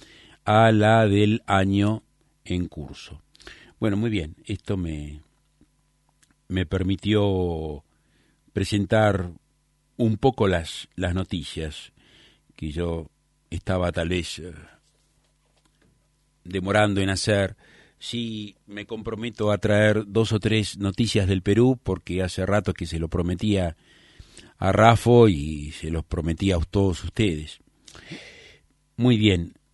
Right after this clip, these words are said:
a Republicanos Unidos, Comuna dos, allí a todos los referentes, Paulo Vitaver, Guillermo Smith, Liliana Smith, Beatriz Albertelli, Miriam Alonso,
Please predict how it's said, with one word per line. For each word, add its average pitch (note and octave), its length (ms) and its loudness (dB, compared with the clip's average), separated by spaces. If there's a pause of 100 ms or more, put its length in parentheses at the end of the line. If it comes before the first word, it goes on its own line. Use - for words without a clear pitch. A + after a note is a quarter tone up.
(520)
a F2+ 420 -4
Republicanos F#2 640 -2
Unidos, A#2+ 320 2
Comuna F#2 340 -4
dos, B2+ 460 2
allí F2+ 340 -6
a F2+ 60 -4
todos E2+ 240 -4
los D#2+ 300 -8
referentes, G2 920 -2
Paulo F2+ 340 -4
Vitaver, G2 480 -2
Guillermo E2 440 -6
Smith, G#2 360 -2 (480)
Liliana F#2 400 -2
Smith, G#2 400 -2 (500)
Beatriz F#2 320 -6
Albertelli, G#2 840 -2 (340)
Miriam G2 400 2
Alonso, G2 840 0